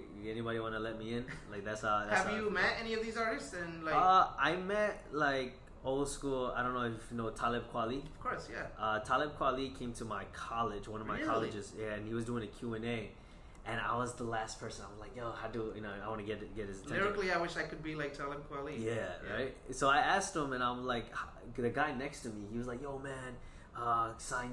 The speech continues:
Speaker 1: me, et cetera," something, like, very desperate. And I was like, "How can I avoid that? And how
Speaker 2: Yeah.
Speaker 1: can I get your attention, uh, the right way?" And
Speaker 2: Yeah.
Speaker 1: he said, like, "You're from here in Atlantic City, where I'm from." He's like, "I should not be able to escape your city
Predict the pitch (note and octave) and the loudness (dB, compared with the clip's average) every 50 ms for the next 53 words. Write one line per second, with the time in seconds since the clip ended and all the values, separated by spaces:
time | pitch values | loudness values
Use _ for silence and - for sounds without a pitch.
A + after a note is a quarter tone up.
0 | B2 A#2 A#2 A2+ A2+ A2 G#2+ - - A#2 A2 - A#2 - A#2+ A#2 - A#2+ A2+ G#2+ | -2 -2 -2 -2 -4 -4 -6 -6 -6 -8 -8 -8 -10 -10 -10 -8 -8 -8 -8 -8
1 | G2+ F#2+ F#2+ G#2 G#2+ G2+ F#2+ F#2+ F#2+ F#2 - - D#2+ D#2+ - - - - - - | -8 -8 -8 -6 -6 -6 -6 -6 -8 -10 -10 -12 -12 -12 -12 -14 -14 -14 -16 -12
2 | - G#2 G#2+ A2+ A#2 A2+ A2+ A#2 A2+ G#2+ G2+ - - - - - - - C#3 D3 | -6 -4 0 0 0 0 0 -2 -2 -2 -4 -6 -6 -4 -4 -2 0 4 6 6
3 | E3 F3 E3+ - G3 F3+ E3+ D3+ - - B2 B2+ B2+ B2+ A#2+ - G#2 A2 - - | 6 4 2 -4 -4 -4 -4 -4 -4 -2 0 2 2 2 0 -4 -6 -8 -8 -6
4 | G#2+ G#2+ A#2 B2 A2+ F#2 F2+ G#2+ G#2 G#2+ G2+ F#2 F#2 - - - G#2+ G#2+ G2+ A#2+ | -2 2 2 2 2 0 -4 -4 -2 -2 -2 -4 -6 -10 -12 -12 -8 -4 0 2
5 | B2+ C#3 - D3 C3+ B2 B2 A#2+ A2+ B2 A#2+ - - B2+ A#2+ G#2+ G#2 G2 - A2+ | 2 2 2 0 -2 -2 -2 -2 0 -2 -2 -2 -4 -4 -4 -4 -4 -4 -8 -8
6 | G#2 G2+ G2 - - G#2 F#2+ F#2+ G2 - - - - - - - - G2+ G2+ G2 | -8 -8 -8 -10 -10 -10 -10 -10 -12 -14 -16 -16 -16 -16 -16 -14 -10 -8 -6 -4
7 | F#2+ F#2 F#2+ F#2 G2 G2 G2 F#2+ F2 F#2 F#2+ F#2 F2+ E2+ - - F#2+ G#2 C#3 B2 | -4 -4 -4 -4 -2 -2 -4 -4 -6 -8 -8 -8 -8 -8 -10 -10 -8 -6 -4 -2
8 | A#2+ B2 A#2+ - - - B2 A2+ A2 G#2+ G2+ G2 - - G2 G#2 G2+ G2 F#2+ F#2+ | -2 -2 -2 -2 -4 -2 0 0 0 0 -2 -6 -8 -10 -10 -8 -8 -6 -8 -8
9 | - - - - - - - - A2 A2+ A2 - C3 A#2+ A2+ A2 A#2+ A#2 A2+ A2 | -10 -12 -14 -16 -16 -14 -10 -4 -4 -4 -2 -2 -4 -4 -4 -2 0 0 0 0
10 | A2+ G#2+ - G#2 G#2 G2+ G2 G2+ G2+ G2+ F#2+ G2 - G#2+ G2 F#2+ F#2+ F#2 F#2 F#2 | 0 -2 -4 -6 -6 -4 -2 -2 -2 -4 -4 -8 -8 -10 -8 -8 -8 -8 -6 -8
11 | F2+ F2+ - - G#2 G2 F#2 F2+ F2+ - - - - - G2 G2 G2 G#2+ F#2+ F2 | -8 -8 -8 -8 -6 -6 -6 -8 -10 -14 -16 -16 -14 -10 -10 -6 -4 -4 -4 -2
12 | G#2 A2 A2+ - B2+ A#2+ A#2+ A#2 A2 G#2+ A2 G#2 A2 A2 G#2+ A2 G#2 - - G#2+ | -2 -2 -2 -2 -4 -2 -2 -2 -2 -2 -4 -2 -2 -2 -2 -4 -6 -6 -6 -6
13 | G2 G2 F#2+ G2 G2 F#2+ - - - - B2 A#2+ A#2 - A2 G2+ G2 - - C3 | -6 -6 -6 -8 -8 -8 -8 -8 -6 -4 -4 -4 -4 -4 -6 -8 -8 -6 -4 -4
14 | B2 A2+ G#2+ G2 F#2+ - | -4 -2 -4 -4 -6 -8